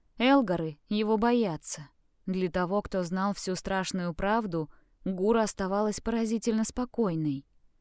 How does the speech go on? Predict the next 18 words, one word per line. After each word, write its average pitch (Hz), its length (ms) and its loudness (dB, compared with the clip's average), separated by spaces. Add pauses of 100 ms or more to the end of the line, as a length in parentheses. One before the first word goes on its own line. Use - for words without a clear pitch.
(600)
"Значит, 196 640 -2
сейчас 190 840 -2
там..." 196 460 2 (520)
Я 190 180 2
показала 185 540 0
вниз 202 300 0
находившую 190 640 -4
ходуном 190 440 -2
крышку 208 380 -4
люка. 202 460 -4 (500)
"Да, 196 380 2
там 208 220 2
проснувшийся 202 680 2
Элгар. 170 520 0 (440)
Просто 214 500 2
замечательно. 175 960 -2 (220)
Прекрасно. 247 720 2 (560)
Превосходно. 294 840 4